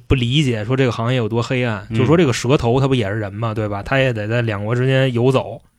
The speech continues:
Speaker 1: 开货轮。然后如果说上岸啊，发现你那个集装箱里边有偷渡的人，你这个蛇头是要被重判的，就这么个意思。
Speaker 2: 嗯。
Speaker 1: 所以说好多的蛇头啊，他们在靠港的时候，如果有水警在巡逻，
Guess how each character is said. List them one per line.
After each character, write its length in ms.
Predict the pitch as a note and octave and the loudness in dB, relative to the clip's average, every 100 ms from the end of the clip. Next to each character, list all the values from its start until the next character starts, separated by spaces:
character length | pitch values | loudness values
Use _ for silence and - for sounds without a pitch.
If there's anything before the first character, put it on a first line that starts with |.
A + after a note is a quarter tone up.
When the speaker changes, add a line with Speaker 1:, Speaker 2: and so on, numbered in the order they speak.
| _ | _
Speaker 1:
开 180 | - C#3+ | -2 2
货 200 | C#3 A2 | 2 0
轮。 280 | G#2+ A#2+ C#3 _ _ _ _ | 0 -2 -2 _ _ _ _
然 180 | - D#3 | 0 6
后 120 | G3 | 6
如 260 | C3+ A#2+ F3 | 4 4 4
果 160 | C3+ F#2+ | 4 2
说 160 | C#3 | 0
上 280 | C#3+ B2 A#2+ | 0 0 0
岸 120 | B2+ | -2
啊， 220 | G2 G2+ | -4 -8
发 220 | G#2 D3+ D3+ | 0 2 4
现 200 | C#3 G#2+ | 2 2
你 80 | |
那 120 | G#2 A2+ | -2 -2
个 60 | |
集 120 | A2+ | 0
装 160 | B2 C3+ | 0 2
箱 220 | C3 C3+ | 2 2
里 80 | A2 | 2
边 120 | G#2 | 0
有 120 | G#2+ G2 | -2 -2
偷 220 | D3+ D#3 | 4 6
渡 180 | D3 G#2+ | 6 2
的 80 | |
人， 320 | G2+ F#2+ A2+ C#3 _ _ | -4 -6 -6 -8 _ _
你 140 | B2+ A#2+ | -2 2
这 140 | C#3+ | 4
个 60 | B2+ | 4
蛇 180 | C#3 C3 | 2 4
头 160 | C#3+ | 4
是 60 | C#3 | 4
要 100 | C#3 | 4
被 100 | D#3 | 4
重 200 | F3+ A#2 | 4 0
判 260 | A#2 F#2+ | -4 -6
的， 140 | F#2+ A#2 | -10 -10
就 100 | A#2 | -2
这 80 | D3 | 0
么 100 | A#2 | 0
个 120 | G#2+ | -4
意 160 | G#2 | -2
思。 60 | F#2+ | 0
Speaker 2:
嗯。 240 | A2+ F#2+ D#2+ _ _ | 0 0 -6 _ _
Speaker 1:
所 240 | - D#3+ G3+ | 2 6 6
以 80 | |
说 180 | C#3 E3 | 6 4
好 220 | D#3+ G#2+ | 4 -2
多 160 | A2 C#3+ | 0 0
的 80 | B2+ | 0
蛇 180 | A#2+ B2+ | 0 -2
头 200 | G#2 G#2+ | -2 -2
啊， 120 | G#2+ | -2
他 140 | - | -2
们 100 | C3+ | 0
在 80 | C#3 | 0
靠 200 | - A#2 | 2 0
港 220 | G2+ F2+ | 0 -4
的 80 | G#2+ | -6
时 40 | G#2 | -6
候， 180 | G2+ | -6
如 220 | A2+ B2+ D#3 | -2 4 6
果 120 | D#3 | 6
有 100 | B2+ | 4
水 160 | C3 | 2
警 160 | B2+ G#2 | 2 0
在 100 | A2 | -2
巡 200 | A#2+ A#2+ | -2 -2
逻， 280 | A2 G#2+ | -2 -2